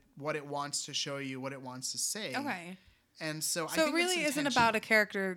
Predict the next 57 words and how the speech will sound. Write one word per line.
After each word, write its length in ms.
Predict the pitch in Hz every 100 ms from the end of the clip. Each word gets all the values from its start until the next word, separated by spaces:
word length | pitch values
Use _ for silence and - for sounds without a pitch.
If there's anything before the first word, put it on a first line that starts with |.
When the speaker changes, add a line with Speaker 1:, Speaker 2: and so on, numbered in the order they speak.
| 180
Speaker 2:
growing 480 | 190 196 196 196 185
or 100 | 170
changing. 600 | - 220 214 202 190 185
It's 180 | 185 -
just 260 | 202 185 208
like, 280 | 196 190 - _ _
here's 220 | - 311
a 40 | 262
mascot. 520 | 262 254 247 190 147
This 140 | 226 247
guy's 240 | 196 190
kind 200 | 247 233
of 60 | 233
an 60 |
asshole. 500 | 254 254 247 190 151
This 200 | 165 214
kid's 240 | - 208 202
Speaker 1:
Yeah. 100 | 247 196
Speaker 2:
this. 220 | 302 330 - - - - -
I, 140 | 240 -
I 180 | 233 240 _ _ _ -
assume 400 | 233 320 311 269
then 340 | 226 208 208
that 260 | 196 190 - - -
as 220 | 190 185
a 80 | 175
kid 320 | - 226 190
playing 260 | 240 220 196
it, 120 | 170
you 100 | 175
were 80 | 175
more 180 | 175
meant 240 | 175 170 -
to 120 | -
identify 420 | 170 170 165 165
with 160 | 160 160
Diddy 240 | 170 170
Kong 360 | 220 247 240 247
than 200 | 208 180
with 160 | 170 -
Donkey 320 | 180 196 233
Kong, 400 | - 269 285 269
which 180 | 226 226
is 80 | 214
possibly 440 | - 247 240 240
why 120 | 220
you 160 | 208 170
rescue 320 | 175 185 214
him 160 | 220 220
so 120 | 226 220
Speaker 1:
I 40 |
mean, 100 | 233
Speaker 2:
quickly 160 | 220 208
Speaker 1:
I 40 |
Speaker 2:
as 40 | 208
Speaker 1:
did. 60 |
Speaker 2:
well. 380 | 180 175 185 196